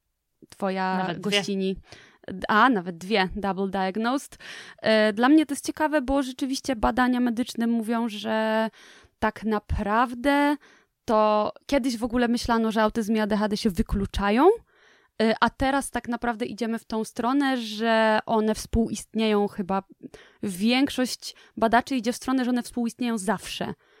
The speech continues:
Speaker 1: Tylko to jest, y, po prostu taki miks objawów, któ-, i w zależności od tego, które są bardziej aktywne, to ta atypowość. Ale to jest dla mnie bardzo ciekawe, jak, y, daleko zaszliśmy przez te ostatnie lata.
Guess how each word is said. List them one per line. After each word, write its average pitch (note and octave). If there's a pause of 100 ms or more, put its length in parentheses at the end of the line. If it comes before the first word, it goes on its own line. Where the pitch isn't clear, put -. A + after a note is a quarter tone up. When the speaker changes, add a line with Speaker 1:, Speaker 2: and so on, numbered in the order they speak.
(140)
Speaker 1:
Tylko A3+
to A3
jest, -
y, F3+
po A3+
prostu A3
taki A3+
miks A#3
objawów, A3
któ-, -
i -
w G3+
zależności A3
od -
tego, A3
które G#3+
są A3
bardziej G3+
aktywne, F#3
to F3 (300)
ta -
atypowość. F#3+ (360)
Ale A3
to C#4+
jest A#3+
dla C4+
mnie C4+
bardzo A3
ciekawe, F#3+ (320)
jak, G#3 (220)
y, G#3
daleko A3+
zaszliśmy G3+
przez -
te F#3+
ostatnie G3+
lata. F#3+